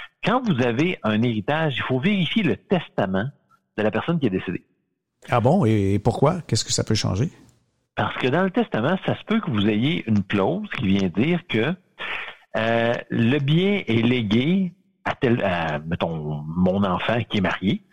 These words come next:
Speaker 1: à mon enfant, euh, et les fruits et revenus de ce bien-là demeureront des propres.
Speaker 2: OK. On dit souvent en pleine propriété, c'est ça ?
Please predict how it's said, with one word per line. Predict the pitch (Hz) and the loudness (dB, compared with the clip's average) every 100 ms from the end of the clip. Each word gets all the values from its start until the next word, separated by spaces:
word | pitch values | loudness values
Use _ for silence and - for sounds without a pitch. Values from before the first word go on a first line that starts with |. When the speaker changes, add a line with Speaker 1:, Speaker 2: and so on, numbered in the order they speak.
| - - - | -10 -10 -4
Speaker 1:
à | 98 101 | -2 2
mon | 107 113 | 2 2
enfant, | 110 92 - 170 240 - - - _ | 0 0 0 -2 -4 -10 -14 -14 _
euh, | 117 120 120 120 127 - _ _ | 0 2 2 0 -2 -8 _ _
et | - 190 214 202 - | 0 2 2 -2 0
les | - 143 | 2 2
fruits | - - 220 233 - | 0 0 2 0 0
et | 165 | 2
revenus | 165 156 117 110 123 147 247 - _ _ _ | 2 2 2 4 4 2 0 -4 _ _ _
de | 98 113 - | -2 -2 0
ce | |
bien-là | 107 113 117 110 131 151 - - | 2 2 4 2 2 0 -6 -10
demeureront | 95 135 135 123 101 131 143 | -2 0 2 2 2 0 2
des | 104 | -2
propres. | - - 78 - - - _ _ _ _ - | -2 -2 -4 -4 -12 -12 _ _ _ _ -2
Speaker 2:
OK. | 127 120 - - | 0 0 -2 0
On | 117 | 2
dit | 117 | 2
souvent | 131 131 143 | 4 4 4
en | 120 | 4
pleine | 123 139 120 | 4 4 4
propriété, | 117 120 110 101 95 | 2 4 2 2 -2
c'est | - | 0
ça ? | 113 170 185 | 2 2 -2